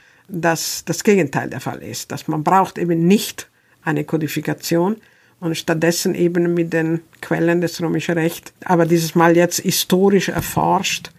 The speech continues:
weiter die Rechtswissenschaft treiben, äh, muss. Erst ein Jahrhundert später tritt dann in Kraft das B G B, das paradoxerweise doch das Ergebnis ist von der Arbeit seiner Schüler, also von den Pandektisten.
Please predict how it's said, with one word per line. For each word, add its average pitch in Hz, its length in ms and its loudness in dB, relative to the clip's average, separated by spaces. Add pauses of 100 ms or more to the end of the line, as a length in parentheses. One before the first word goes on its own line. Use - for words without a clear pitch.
(240)
weiter 165 680 0 (160)
die 165 240 -6
Rechtswissenschaft 139 880 -6
treiben, - 420 -14 (200)
äh, 160 200 -8
muss. 139 400 -10 (300)
Erst - 420 0
ein 175 160 2
Jahrhundert 175 400 2
später 190 480 2 (300)
tritt 170 260 0
dann 165 220 0
in 165 120 0
Kraft 170 360 0
das 156 100 -6
B - 140 -2
G 156 100 0
B, 160 360 2
das 170 200 -4
paradoxerweise 170 920 0
doch 165 360 -6 (100)
das - 180 -6
Ergebnis 160 580 -2
ist 151 400 -4 (140)
von - 580 -6
der - 140 0
Arbeit 165 640 0
seiner 160 260 -2
Schüler, 196 400 2 (140)
also 139 260 -6
von 160 160 -6
den 147 160 -6
Pandektisten. 165 840 -4